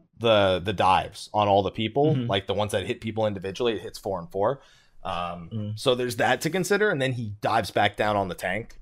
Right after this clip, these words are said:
Speaker 1: as well. So I'd have to imagine that, you know, looking at things like Titan, I'd have to imagine Titan immediately comes down with a Geo Crush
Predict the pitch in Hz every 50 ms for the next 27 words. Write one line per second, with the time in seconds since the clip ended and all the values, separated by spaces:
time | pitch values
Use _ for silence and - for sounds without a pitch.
0 | - - 95 90 82 87 90 90 92 107 117 - - - - - _ - 190 196
1 | 240 285 269 - 349 277 180 135 127 123 139 135 139 139 123 120 110 107 104 101
2 | - 131 123 107 98 95 90 90 - _ _ _ _ _ _ 143 131 147 143 151
3 | 147 127 110 107 - 151 139 - 104 92 - - 143 135 113 104 104 113 127 156
4 | 240 269 - - - 131 131 135 143 139 123 95 - - 131 123 - 110 110 113
5 | 113 151 120 98 101 92 - - - 123 110 101 87 87 107 104 104 104 101 98
6 | 98 92 90 90 85 85 - 113 107 95 90 90 - 92 87 85 82 - - -
7 | - -